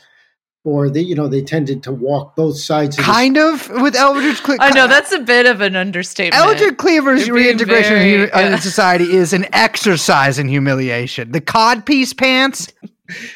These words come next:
Speaker 1: I knew the codpiece pants
Speaker 3: Oof.
Speaker 1: would come up. Uh, but,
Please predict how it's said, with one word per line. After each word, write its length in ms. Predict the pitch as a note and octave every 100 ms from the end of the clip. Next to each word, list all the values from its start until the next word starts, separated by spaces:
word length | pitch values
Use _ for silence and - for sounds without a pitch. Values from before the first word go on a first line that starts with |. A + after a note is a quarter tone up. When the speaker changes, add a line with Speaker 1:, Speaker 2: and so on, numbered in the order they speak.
| - - -
Speaker 1:
I 320 | D#3+ E3 E3
knew 200 | E3+ F#3+
the 140 | F#3
codpiece 680 | E3+ D#3+ D#3+ D3 D#3 E3+ -
pants 320 | D3 C#3+ F#3
Speaker 3:
Oof. 100 | E3+
Speaker 1:
would 80 | C#3+
come 220 | D3 C#3+
up. 400 | C3+ C3 - _ - - _ C#3 C#3
Uh, 280 | F3+ F3+
but, 320 | D#3+ G#3 E3